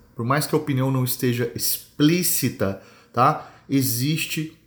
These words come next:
um recorte, porque a maneira como se noticia quer, na verdade, transmitir um tipo de viés, um tipo de posicionamento,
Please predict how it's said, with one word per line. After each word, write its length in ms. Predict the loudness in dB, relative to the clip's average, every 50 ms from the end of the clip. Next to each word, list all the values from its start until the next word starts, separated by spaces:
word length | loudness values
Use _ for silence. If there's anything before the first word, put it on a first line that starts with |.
| _ -6
um 120 | -2 0
recorte, 680 | 2 0 0 -2 2 2 2 2 2 -2 -8 -10 -12
porque 320 | -12 -10 -10 -12 -6 -6 -4
a 40 | -2
maneira 580 | 0 0 2 4 4 4 4 4 4 4 2
como 340 | 0 -4 -6 -4 -2 -2 -2
se 180 | -2 -2 -2 -2
noticia 1120 | 0 0 0 -2 -2 -4 -6 -4 -2 -2 -2 0 0 0 2 4 4 4 4 2 0 -4 -14 -20 -16 _
quer, 400 | 2 4 4 6 4 2 0 -2 -4
na 120 | -2 -2 0
verdade, 640 | 2 2 2 2 2 0 0 2 0 0 0 -2 -4
transmitir 680 | -4 -4 -2 0 0 0 -2 -2 -4 -4 -6 -4 -2
um 100 | -2 -4
tipo 380 | -4 -4 -6 -8 -8 -6 -8 -8
de 420 | -6 -4 -2 0 0 0 0 -2 -8 -16 _ _ -6
viés, 640 | -4 -2 0 2 2 0 0 0 -2 -2 -2 -2 -2
um 120 | -6 -6 -6
tipo 360 | -6 -8 -10 -8 -4 -4 -4
de 140 | -4 -4 -8
posicionamento, 1040 | -8 -4 2 2 2 4 2 0 -2 -2 -2 0 0 0 0 -2 -4 -6 -14 -20